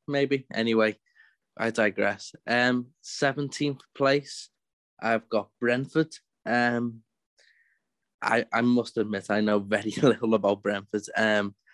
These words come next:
but I just have a feeling that they've got a good centre-back in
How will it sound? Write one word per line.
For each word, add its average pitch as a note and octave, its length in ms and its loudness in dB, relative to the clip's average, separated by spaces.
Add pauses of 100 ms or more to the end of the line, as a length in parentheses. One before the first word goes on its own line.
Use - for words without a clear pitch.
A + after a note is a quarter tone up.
(560)
but A#2+ 280 6 (320)
I A#2 120 0
just C3+ 360 -2
have C3 140 0
a B2+ 40 -6
feeling B2 520 0
that A2+ 220 -4
they've A2+ 120 -12
got C#3 180 6
a C3+ 60 4
good D3+ 220 2
centre-back C3 680 -2
in A2 220 -4